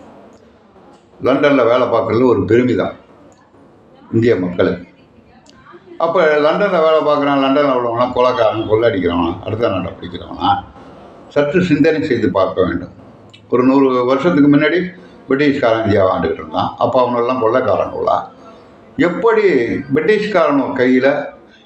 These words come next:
இந்தியா அகப்பட்டது? அதுதான் இன்னைக்கு நான் பேச போறேன்.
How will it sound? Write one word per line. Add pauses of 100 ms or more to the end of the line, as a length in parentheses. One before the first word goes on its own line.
(100)
இந்தியா
அகப்பட்டது? (460)
அதுதான்
இன்னைக்கு
நான்
பேச
போறேன்.